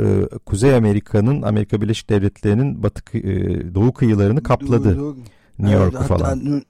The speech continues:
Speaker 2: New York ve başkent Washington D C <clears throat> de şey oldu yani dünyanın bir, bir süre için dünyanın en kirli, havası kirlenmiş
Speaker 1: Evet.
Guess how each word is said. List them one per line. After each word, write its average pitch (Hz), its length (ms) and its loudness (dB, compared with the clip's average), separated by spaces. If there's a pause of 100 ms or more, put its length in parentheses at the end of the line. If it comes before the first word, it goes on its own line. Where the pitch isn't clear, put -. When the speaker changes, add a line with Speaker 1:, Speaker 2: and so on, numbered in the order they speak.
(120)
Speaker 2:
New 143 320 -2
York 139 300 -4
ve 131 200 -8
başkent 131 540 -10
Washington 123 680 -10
D 120 160 -4
C 131 100 -4 (340)
<clears throat> - 280 -20
de 180 200 -6
şey 190 240 -4
oldu 147 300 -4
yani 123 540 -6 (460)
dünyanın 131 420 -6
bir, 151 280 -6
bir 151 100 -4
süre 123 440 -8
için 170 300 -10
dünyanın 135 340 -4 (140)
en 180 200 -6
kirli, 120 420 -14
havası 120 420 -12
kirlenmiş 120 840 -8 (260)
Speaker 1:
Evet. 107 220 0